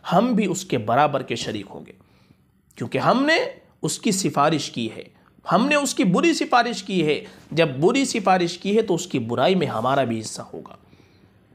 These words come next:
ये कोई मामूली चीज़ नहीं है, ये वोट एक इस्लामी फरीज़ा है, शरई फरीज़ा है। इसको हम अगर सोच समझ कर डालेंगे, अच्छे आदमी को डालेंगे तो इसका हमको सि-, सिला भी मिलेगा,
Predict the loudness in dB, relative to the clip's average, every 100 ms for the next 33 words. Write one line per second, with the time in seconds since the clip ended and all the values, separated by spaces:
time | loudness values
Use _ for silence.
0 | _ _ -6 2 4 4 2 2 0 -4
1 | 0 0 2 0 2 2 0 -2 -12 -8
2 | -2 -2 0 4 4 2 -4 -4 -2 2
3 | 2 2 -2 -2 0 2 2 0 2 2
4 | 0 -4 -14 -20 -4 2 4 4 0 2
5 | 0 2 2 2 2 -4 -6 -20 -20 -8
6 | -2 -2 2 4 4 4 0 0 -2 0
7 | 0 0 -2 -2 0 0 0 0 0 2
8 | 2 2 0 0 -2 -4 -16 -20 -20 _
9 | 0 2 2 2 4 2 0 -4 -2 0
10 | 2 2 0 0 -2 -2 -4 0 4 4
11 | 2 -8 -4 -4 0 -2 0 -2 -2 0
12 | 4 4 4 0 -4 -8